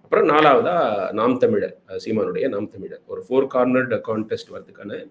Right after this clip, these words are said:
அஹ், வாய்ப்புகள் ரொம்ப பிரகாசமா இருக்குது. But im-, அஹ், முக்கியமான டேக்அவே வந்து, அஹ், ஏ டி எம் கே is ready to join hands with பி ஜே பி once again. அதுதான் வந்து, அஹ், நம்ம முக்கியமா தெரிஞ்சுக்க வேண்டியது. நன்றி.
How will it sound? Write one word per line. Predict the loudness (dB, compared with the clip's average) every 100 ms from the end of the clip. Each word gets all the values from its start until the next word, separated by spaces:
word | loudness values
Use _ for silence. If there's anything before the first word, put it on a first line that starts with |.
| _
அஹ், | -20 -18 -18 -14
வாய்ப்புகள் | -12 -10 -10 -10
ரொம்ப | -12 -16 -16
பிரகாசமா | -12 -10 -6
இருக்குது. | -6 -6 -10 -14 _ _ _ _ -12
But |
im-, | -4 -4 -2
அஹ், | -2 -2
முக்கியமான | -2 2 6 6
டேக்அவே | 6 4 6 6 6
வந்து, | 6 2 -4 -8 _ _ _ _
அஹ், | -4 0 2 4
ஏ |
டி | 4
எம் | 4 2
கே | 0 0
is | 0 -2
ready | 0 2 2 2 -4
to | -12 -16 -4
join | 0 2 0 0
hands | 2 4 4 0 -14 _ _ _
with | 0 0 -2 -16 -4
பி | 0 0
ஜே | 2 0
பி | 0 0 0 -2 _ _ _ -10 2
once | 2 2
again. | 0 0 -2 -2 -10 _ _ _ -10
அதுதான் | -2 2 2
வந்து, | 2 2 2 2 -2 -10 _ _ _ _ -14
அஹ், | -10 -8 -8 -8
நம்ம | -6
முக்கியமா | -8 -6 -6
தெரிஞ்சுக்க | -4 -6 -6
வேண்டியது. | -6 -2 -2 -2 -2
நன்றி. | 0 4 4 2 -8